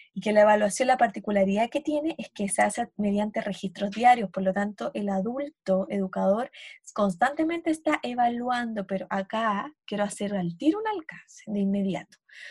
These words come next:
porque yo digo evaluación y yo sé que todos se imaginan una nota y no,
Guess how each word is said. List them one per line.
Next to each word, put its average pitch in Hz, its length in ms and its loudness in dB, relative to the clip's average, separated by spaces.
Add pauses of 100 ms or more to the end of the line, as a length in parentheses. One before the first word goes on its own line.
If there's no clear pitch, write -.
(140)
porque 196 200 -6
yo 240 120 0
digo 247 160 0
evaluación 214 760 2
y 254 80 -10
yo 233 120 -6
sé - 120 -4
que 240 140 -6
todos 254 240 0
se 254 80 -10
imaginan 208 480 -2
una 180 260 -2
nota 269 880 4
y 208 400 -2 (400)
no, - 160 -2